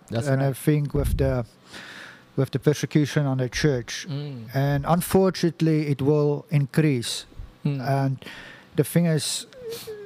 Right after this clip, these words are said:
Speaker 2: will we be loyal to God?
Speaker 1: Yes.
Speaker 2: And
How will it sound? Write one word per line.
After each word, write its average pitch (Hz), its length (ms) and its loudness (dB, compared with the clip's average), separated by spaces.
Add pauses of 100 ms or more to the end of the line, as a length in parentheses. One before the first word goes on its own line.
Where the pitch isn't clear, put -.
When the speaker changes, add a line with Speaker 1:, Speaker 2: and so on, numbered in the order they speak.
(100)
Speaker 2:
will 139 440 2
we 147 400 2 (800)
be 139 120 4
loyal 139 360 2
to - 120 -6
God? 131 320 -4 (360)
Speaker 1:
Yes. 127 520 -8 (300)
Speaker 2:
And 123 280 -4